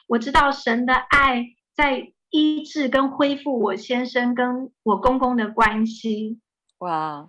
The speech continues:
Speaker 2: 真的很美，而且孩子也跟爸爸的关系有一个很深的一个，一个，一个改变。原来就是他觉得爸爸，呃，因为都是你陪，陪他嘛，哈，爸爸陪他比较少呀。
Speaker 1: 是。所以我的孩子，对，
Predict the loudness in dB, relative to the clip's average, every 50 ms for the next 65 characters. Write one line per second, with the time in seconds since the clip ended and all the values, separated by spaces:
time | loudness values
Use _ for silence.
0 | _ _ -2 0 0 0 0 -2 -6 -6 -6 -6 0 2 0 2 0 -4 -6 0
1 | 0 0 0 0 -2 -6 -6 -6 -6 -10 -20 -20 -20 -20 -20 -4 -4 -2 0 0
2 | -2 0 0 2 2 2 0 0 0 0 0 0 0 -2 -8 -10 -8 -6 -6 -6
3 | -8 -6 -6 -6 -6 -6 -10 -14 -14 -10 -8 -8 -8 -4 -4 -4 -4 -4 -6 -6
4 | -4 -4 -6 -6 -10 -20 -20 -20 -20 _ -8 -2 0 0 0 0 -4 -6 -6 -6
5 | -6 -6 -10 _ _ _ _ 0 0 0 0 -2 -2 -2 -2 -2 -4 -4 -2 0
6 | 0 0 -2 -2 -6 -10 -10 -10 -8 -2 -2 -2 -2 -2 -4 -2 -2 -2 -2 -4
7 | _ _ _ _ 2 2 2 4 2 0 0 -2 -8 -18 _ _ _ _ -2 -2
8 | 0 2 2 0 2 0 -2 -2 -2 -6 -6 -8 -6 -6 -6 -6 -6 _ _ _
9 | _ -6 -6 -4 -4 -2 -2 -2 -2 -2 -6 -8 -10 -10 -6 -2 -2 0 0 -2
10 | -4 -4 -6 -4 -4 -6 -6 -6 -8 -8 -8 -8 -10 -10 -10 -10 -10 -12 _ _
11 | _ _ _ _ _ -4 -4 -4 -4 -8 _ _ _ -14 -12 -12 -12 _ _ _
12 | _ _ _ _ _ _ _ _ _ _ _ _ _ _ _ _ _ _ _ _
13 | _ _ _ _ _ _ 0 2 2 4 4 2 2 2 2 2 0 2 0 0
14 | 0 0 -2 0 0 0 0 0 0 0 0 0 0 -2